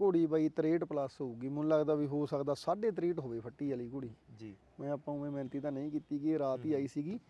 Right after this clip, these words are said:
Speaker 2: ਹੂੰ, ਹੂੰ।
Speaker 1: ਘੋੜੀ ਬਹੁਤ ਚੰਗੀ ਆ ਬਾਈ, ਲੈਂਥ, ਗਰਦਨ ਦਾ ਅਠਾ, ਹਨਾ, ਬਰੀਕੀ
Speaker 2: ਜੀ।
Speaker 1: ਬਰੂਕੀ ਬਹੁਤ ਆ।
Speaker 2: ਹੂੰ।
Speaker 1: ਹੁਣ ਇਹੋ ਜਿਹੀ ਘੋੜੀ ਜੇ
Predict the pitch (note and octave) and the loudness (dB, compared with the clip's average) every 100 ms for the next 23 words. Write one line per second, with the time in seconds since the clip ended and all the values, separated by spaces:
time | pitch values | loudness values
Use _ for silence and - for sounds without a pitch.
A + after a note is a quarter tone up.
0 | - B2 A2+ G#2 F3 E3+ C3+ A#2+ C3 C3+ | -16 -14 -8 0 2 2 0 -2 -2 -4
1 | B2 B2+ B2 C3+ C3+ C#3 B2+ - C#3+ B2+ | -2 -2 0 0 0 -2 -4 -4 -2 0
2 | C3+ B2 C3 B2+ B2+ A#2+ B2+ B2 C#3 D#3 | 0 0 -4 -2 -2 -2 -4 -2 -2 -2
3 | C#3 C#3+ C3 A2 C#3 C3 B2+ - B2+ C3 | -2 -4 -6 -4 -6 -6 -8 -8 -4 -2
4 | C#3 C3+ C3 _ - A#2 G#2 D3+ D#3 D3 | -2 -4 -6 _ -18 -14 -6 0 0 2
5 | D3+ D#3+ E3 D#3+ C#3+ C#3 D3 D3 | 2 2 2 2 0 0 0 0